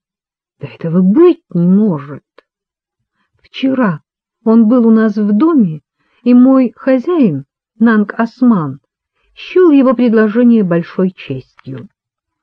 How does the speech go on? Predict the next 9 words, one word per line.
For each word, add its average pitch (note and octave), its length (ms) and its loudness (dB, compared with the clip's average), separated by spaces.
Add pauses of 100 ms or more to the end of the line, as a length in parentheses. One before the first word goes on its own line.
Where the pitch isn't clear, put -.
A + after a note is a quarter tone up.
(540)
«Вы... D3 560 -8 (1000)
Вы E3 320 -6
действительно G#3+ 720 0
уверены, A#3 560 2
что F#3 380 -2 (320)
всё - 240 -2
обстоит A#3+ 440 -2
именно B3 520 2
так?» G#3+ 280 -6